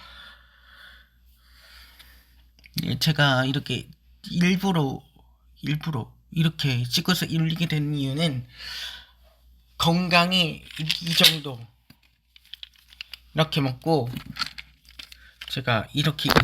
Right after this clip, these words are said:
이렇게 해서 먹고 있고, 그리고 영양제도 이러-, 이 정도로 이렇게 많이 먹고 하고 있습니다.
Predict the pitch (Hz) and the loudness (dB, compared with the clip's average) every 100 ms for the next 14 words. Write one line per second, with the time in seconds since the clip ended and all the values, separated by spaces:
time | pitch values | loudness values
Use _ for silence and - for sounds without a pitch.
0 | - - 147 131 147 135 123 131 - 127 | 4 -6 -8 -4 -4 -4 -4 -6 -6 -10
1 | 123 - 185 - - - - - - - | -6 -6 -6 -6 -20 -20 -20 -20 -20 -20
2 | - - 143 139 143 143 135 135 160 156 | -20 -8 -4 -2 0 0 2 4 4 2
3 | 156 147 143 135 143 - 147 156 151 147 | 0 0 -2 0 -2 -2 -2 0 0 0
4 | 139 139 147 110 117 131 123 - - 135 | -2 -4 -4 0 2 2 0 -4 -4 0
5 | 147 127 - - - - - - - - | 0 -2 -8 -16 -20 -2 2 2 -2 -16
6 | - _ _ _ - 147 - - - - | -20 _ _ _ -14 -14 -14 -20 -20 -20
7 | - - - - - - - - - - | -18 -18 -16 -12 -8 -6 0 2 2 0
8 | _ - - - - - 165 151 151 139 | _ -20 -20 -20 -10 -6 -4 -2 -2 -2
9 | 131 | 2